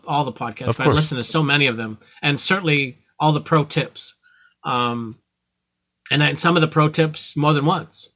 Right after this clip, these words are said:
Speaker 2: Yeah.
Speaker 1: Um, you know, they, they sort of made this, you know, tight control possible. Um,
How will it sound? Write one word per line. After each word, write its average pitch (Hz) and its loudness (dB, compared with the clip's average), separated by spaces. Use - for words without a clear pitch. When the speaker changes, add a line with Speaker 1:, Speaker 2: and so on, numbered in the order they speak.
Speaker 2:
Yeah. 80 -2
Speaker 1:
Um, 120 -10
you 147 -6
know, 139 -2
they, 151 0
they 160 -2
sort 151 0
of 143 0
made 143 2
this, 139 -2
you 151 -4
know, 127 -4
tight 160 0
control 143 -4
possible. 123 -4
Um, 120 -8